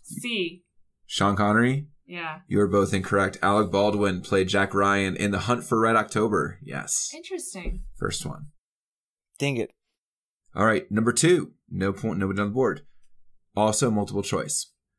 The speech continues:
Speaker 2: What iconic nineteen eighty-two hit song is playing in the Lebanese brothers' room at the beginning of the episode?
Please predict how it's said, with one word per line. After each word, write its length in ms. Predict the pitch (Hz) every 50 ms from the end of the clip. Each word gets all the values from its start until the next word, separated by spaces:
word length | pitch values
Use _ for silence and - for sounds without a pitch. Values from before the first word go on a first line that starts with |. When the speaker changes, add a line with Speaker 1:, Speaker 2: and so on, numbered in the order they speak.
| _ _ -
Speaker 2:
What 220 | - 101 117 120
iconic 600 | 120 156 156 151 - 127 113 107 98 82 78 - -
nineteen 400 | - 95 101 104 104 - 135 120
eighty-two 520 | 110 98 107 104 104 104 - - 95 87 95
hit 180 | 107 107 - -
song 340 | - - 92 87 85 85 87
is 80 | 92 -
playing 600 | - - - 113 113 117 117 117 117 117 - - - - - -
in 120 | 101 98
the 60 | 101
Lebanese 500 | 95 98 104 107 113 107 104 104 101 95 92
brothers' 360 | 95 95 95 90 92 92 98
room 260 | 90 85 85 82 76 -
at 80 | 80
the 60 | 85 -
beginning 240 | 92 92 95 90
of 40 | 87
the 60 | 82
episode? 480 | 76 76 - - - 76 58 50 50 -